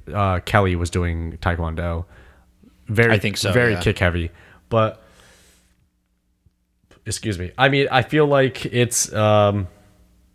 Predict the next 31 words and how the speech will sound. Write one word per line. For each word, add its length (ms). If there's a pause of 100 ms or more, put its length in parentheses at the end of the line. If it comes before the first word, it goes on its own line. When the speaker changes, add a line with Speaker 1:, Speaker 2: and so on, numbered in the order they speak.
(1040)
Speaker 1:
<sighs> 60 (1200)
it's 200
the 100
significance. 600
You 140
know 220
the 100
significance 600
of 160
it. 140
I 80
think 200
that's 220
really 180
what 140
it 100
is. 240
I 100
think 280
you 100
see 360
it 160
and 100
you 120
realize 500
the 100
significance 840 (120)
of 320
what 220
you're 200
seeing, 600